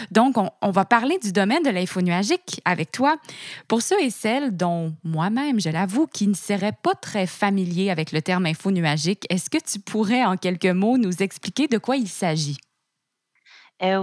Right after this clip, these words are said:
Speaker 2: oui, mais en fait, on peut prendre un peu l'exemple, euh, sur les gens qui ont des cellulaires, là, euh,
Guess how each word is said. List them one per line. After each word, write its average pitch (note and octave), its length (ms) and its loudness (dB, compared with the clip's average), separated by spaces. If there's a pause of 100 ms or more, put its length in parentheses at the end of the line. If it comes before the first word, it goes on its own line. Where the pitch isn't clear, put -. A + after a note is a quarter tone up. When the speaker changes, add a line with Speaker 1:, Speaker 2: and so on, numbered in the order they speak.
Speaker 2:
oui, D4 240 0
mais G#3+ 100 2
en F#3 160 4
fait, D4 300 -2
on F#3 100 2
peut F#3+ 160 -2
prendre A#3+ 400 0
un F#3+ 80 2
peu A3 220 -8
l'exemple, G#3 680 -2
euh, F3+ 140 -2
sur F3 220 -6
les F3 100 0
gens F#3 160 -4
qui G#3 140 -8
ont F3 80 -4
des E3+ 120 -2
cellulaires, E3+ 680 0
là, F3 220 -2
euh, D#3+ 120 -2